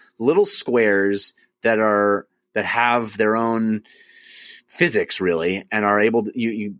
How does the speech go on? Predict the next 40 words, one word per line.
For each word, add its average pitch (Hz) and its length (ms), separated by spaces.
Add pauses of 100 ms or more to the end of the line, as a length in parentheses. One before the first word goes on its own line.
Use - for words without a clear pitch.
cobble 135 300
them 127 120
together 107 380
and 101 80
you 101 80
create 101 340
really 143 520
detailed 123 560
things 127 320
because 113 420
the - 80
squares 127 300
are 101 100
really 107 300
tiny. 87 500 (400)
So, 117 480
uh, 110 200
there's 139 180
a, 131 100 (160)
a 127 80
bunch 147 220
of 110 80
voxel 92 400
games 87 460 (100)
out 87 240
there 82 320
that 82 140
you 90 100
can 82 300
find, 85 640
but 95 160 (260)
all 151 200
of 151 40
them 151 140
have 120 220
a 113 80
very 107 180
distinct 95 400
look. 117 400
They, 92 100